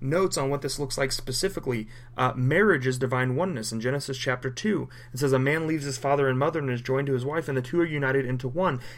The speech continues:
And that same one word there that's used is the one that's used to describe God in Deuteronomy. It says, "Hear, O Israel, the Lord your God, the Lord is one." So there's this, there's this mystical idea, and again, we'll get to it eventually,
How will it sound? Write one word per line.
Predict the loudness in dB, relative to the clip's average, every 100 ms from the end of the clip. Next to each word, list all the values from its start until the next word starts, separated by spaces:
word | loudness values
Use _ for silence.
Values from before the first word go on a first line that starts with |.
| -4
And |
that | -2
same | 0 0 0 0
one | 2 2 0 -2 -6 -8
word | -4 0 0 0 0
there | 0 0
that's | -2 -4
used | -2 -2
is | -2
the | -2
one | 0 0
that's | -2 -4
used | -4
to | -4
describe | -4 -2 -2 -2
God | -4 -4
in |
Deuteronomy. | -2 -2 -2 -2 -2
It | -4 -2
says, | -4
"Hear, | -2 0 2
O | 2 0
Israel, | -2 -2 -2
the | 0
Lord | -2 -2
your | -4
God, | -4
the | -6
Lord | -4 -2
is | -2
one." | -2 2 2 0 -4 -14 -20 -20 -18 -14
So | 0 4
there's | 4 2
this, | -2 -4 -2
there's | 2 2 2
this | 0
mystical | 0 -2 -4 -2 2
idea, | 4 4 4 2
and | -2 -6
again, | -4 -2 -2
we'll | 0
get | -2 2
to | 2
it |
eventually, | 4 0 -4 -4 -4